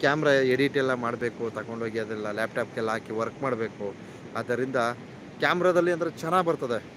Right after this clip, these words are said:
ವೀಡಿಯೋಸ್ ಎಲ್ಲ ತುಂಬ ಚೆನ್ನಾಗಿ ಬರ್ತದೆ. So ಮೊಬೈಲಲ್ಲಿ ಸೆರೆ ಹಿಡಿತಾ ಇಲ್ಲ, ಆದ್ದರಿಂದ ಸ್ವಲ್ಪ ವಿಡಿಯೋಗಳು ಪ್ರಸಾರ ಮಾಡೋದು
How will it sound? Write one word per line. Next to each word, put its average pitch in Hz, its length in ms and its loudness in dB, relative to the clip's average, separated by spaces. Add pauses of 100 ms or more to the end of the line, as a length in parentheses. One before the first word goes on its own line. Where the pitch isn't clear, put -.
(480)
ವೀಡಿಯೋಸ್ 131 340 0
ಎಲ್ಲ 117 120 -4
ತುಂಬ 123 260 -4
ಚೆನ್ನಾಗಿ 120 300 -8
ಬರ್ತದೆ. 113 380 -8 (500)
So 127 80 -2
ಮೊಬೈಲಲ್ಲಿ 139 440 0
ಸೆರೆ 127 280 0
ಹಿಡಿತಾ 123 320 -2
ಇಲ್ಲ, 117 160 -4 (360)
ಆದ್ದರಿಂದ 143 460 -2
ಸ್ವಲ್ಪ 143 380 -4
ವಿಡಿಯೋಗಳು 131 380 0
ಪ್ರಸಾರ 123 340 -6
ಮಾಡೋದು 120 360 -6